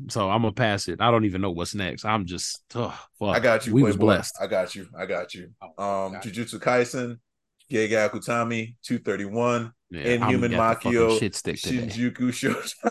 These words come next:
Speaker 2: <laughs> Part
Speaker 1: <laughs>
Speaker 2: nine. Uh, <laughs> where did we leave off? They both just had strokes, can't use their domains in round two. Summary, round two, bitches. Um,
Speaker 1: <laughs>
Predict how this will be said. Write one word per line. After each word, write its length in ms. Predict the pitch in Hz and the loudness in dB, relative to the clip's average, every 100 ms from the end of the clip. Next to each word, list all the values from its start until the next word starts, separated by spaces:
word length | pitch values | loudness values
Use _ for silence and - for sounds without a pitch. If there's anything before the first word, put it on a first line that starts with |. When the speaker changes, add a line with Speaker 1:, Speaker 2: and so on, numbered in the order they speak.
| - | -4
Speaker 2:
<laughs> 120 | - 123 | -8 0
Part 260 | 185 - | 2 4
Speaker 1:
<laughs> 40 | 143 | 2
Speaker 2:
nine. 480 | 110 110 107 90 - - - - _ _ _ | 2 0 -2 -4 -8 -20 -20 -20 _ _ _
Uh, 120 | - - - | 0 0 -4
<laughs> 120 | 170 | -4
where 200 | 165 180 | 2 4
did 120 | 170 | 4
we 100 | 147 | 2
leave 220 | 143 131 113 | 0 2 4
off? 240 | 98 87 - _ _ | 4 4 -2 _ _
They 120 | 110 | -2
both 280 | 113 123 131 | 2 2 2
just 140 | 123 117 | -4 0
had 220 | 113 101 | 0 0
strokes, 580 | - - 131 131 - - _ _ | -4 0 0 0 -4 -16 _ _
can't 220 | - 110 110 | -4 -4 -2
use 180 | 117 | -2
their 160 | 117 110 | 0 0
domains 420 | 107 101 104 101 | 0 0 -2 -4
in 80 | 104 | -4
round 260 | 98 95 92 | -2 -2 -4
two. 280 | 113 90 - _ _ - | -6 -6 -10 _ _ -6
Summary, 560 | - 127 131 139 123 _ - | 0 0 0 -2 -6 _ 0
round 340 | 123 127 147 | 4 4 2
two, 240 | 120 156 127 | 2 0 0
bitches. 600 | 117 110 110 101 - _ - | -2 -4 -8 -12 -14 _ 2
Um, 680 | 117 120 120 113 107 107 104 _ _ | 6 8 8 6 4 2 -4 _ _
Speaker 1:
<laughs> 80 | - | -12